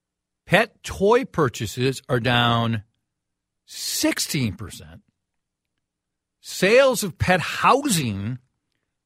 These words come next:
are down twenty-one percent.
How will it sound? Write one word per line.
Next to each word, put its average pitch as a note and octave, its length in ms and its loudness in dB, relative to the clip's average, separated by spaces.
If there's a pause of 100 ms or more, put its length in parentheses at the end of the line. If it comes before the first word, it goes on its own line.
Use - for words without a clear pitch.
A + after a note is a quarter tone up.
(100)
are D3 160 4
down C#3+ 640 4 (540)
twenty-one G#3+ 840 0
percent. A#2+ 600 -4